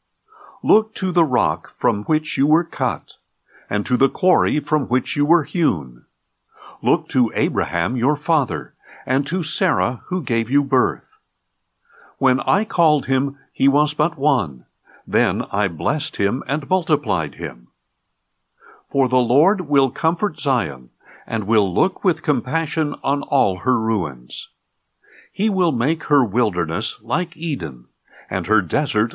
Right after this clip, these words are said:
like the garden of the Lord. Joy and gladness will be found in her,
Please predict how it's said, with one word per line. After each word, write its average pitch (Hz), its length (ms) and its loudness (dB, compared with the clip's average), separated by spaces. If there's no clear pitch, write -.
like 117 240 -2
the 165 120 0
garden 110 600 0
of 123 140 -2
the 139 100 2
Lord. 139 440 0
Joy 165 460 2
and 120 200 -2
gladness 156 600 -2
will 170 140 2
be 175 160 -4
found 143 400 0
in 95 160 -2
her, 71 380 -2